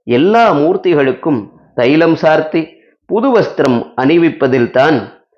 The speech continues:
கொண்டாட்டத்தை ஆரம்பிக்க வேண்டும். இப்படியே பொங்கல் என்றால் அவரவர் வீட்டுக்கு சுண்ணாம்பு அடித்து சுத்தப்படுத்துவதோடு, வசதியில்லாதவர்களுக்கும் இந்த உதவியை பண்ணுவதோடு, வசதியுள்ளவர்,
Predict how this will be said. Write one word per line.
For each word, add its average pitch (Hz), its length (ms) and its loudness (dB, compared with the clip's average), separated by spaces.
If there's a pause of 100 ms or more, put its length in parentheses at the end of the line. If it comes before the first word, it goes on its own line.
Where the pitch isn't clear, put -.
(220)
கொண்டாட்டத்தை 147 760 0
ஆரம்பிக்க 139 540 0
வேண்டும். 104 480 -4 (560)
இப்படியே 127 880 -2 (260)
பொங்கல் 147 400 0
என்றால் 156 640 0 (300)
அவரவர் 175 520 0
வீட்டுக்கு 147 800 -4 (240)
சுண்ணாம்பு 175 600 2
அடித்து 147 340 -2
சுத்தப்படுத்துவதோடு, 147 1300 -2 (540)
வசதியில்லாதவர்களுக்கும் 156 1400 0 (360)
இந்த 156 300 0
உதவியை 151 440 2
பண்ணுவதோடு, 131 840 0 (460)
வசதியுள்ளவர், 156 920 2